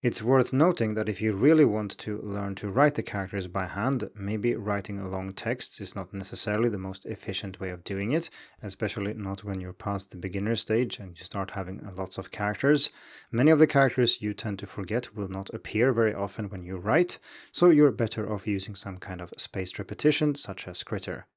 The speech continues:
I've talked about using flashcards and spaced repetition for handwriting specifically on the podcast before, and the best episode to start with is number seventy. As usual, I'll provide links to more reading on Hacking Chinese in the description of this episode.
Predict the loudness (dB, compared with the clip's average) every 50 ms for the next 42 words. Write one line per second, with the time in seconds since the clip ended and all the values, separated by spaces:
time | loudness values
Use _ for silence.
0 | _ 2 2 4 6 6 4 4 6 6 6 6 6 4 2 2 2 2 2 0
1 | -2 -2 0 2 2 2 2 2 2 4 4 2 0 -4 -4 -4 -4 -2 -2 -2
2 | -2 -2 -2 -4 -4 -4 -2 -2 -2 -2 -2 -2 -4 -4 -4 -6 -8 -6 -6 -6
3 | -6 -4 -4 -4 -4 -4 -6 -8 -8 -8 -6 0 2 2 4 4 2 2 0 0
4 | -4 -4 -6 -8 -8 -10 -8 -6 -6 -6 -6 -6 -8 -8 -8 -10 -10 -8 0 2
5 | 4 6 6 4 2 0 -2 -6 -10 -8 -8 -10 -8 -4 -2 -2 -2 0 -2 -4
6 | -4 -4 -4 -4 -4 -6 -6 -6 0 4 4 6 6 4 2 2 0 -2 -6 -10
7 | -8 -8 -8 -8 -10 -10 -10 -10 -10 -10 -8 -6 -4 0 2 2 2 2 2 0
8 | 0 -2 -2 -4 -6 -6 -8 _ _ _ _ _ _ _ _ _ _ _ _ 0
9 | 2 4 6 6 6 8 10 10 10 10 6 2 0 -2 0 0 0 0 2 2
10 | 0 -2 -2 -2 -2 0 0 0 0 -2 -4 -4 -4 -4 -4 -4 -4 -4 -4 -4
11 | -2 -2 -2 -2 0 0 2 2 2 2 2 0 -4 -6 -8 -6 -6 -6 -6 -6
12 | -6 -8 -8 -6 -6 -4 -2 0 0 0 -2 -4 -8 -8 -6 -4 -4 -4 -4 -6
13 | -6 -6 -6 -4 -4 -4 0 0 0 0 0 -2 -8 -10 -10 -10 -12 -14 -14 -12
14 | -10 -10 -8 -6 -4 -4 -4 -4 -4 -6 -6 -6 -8 -12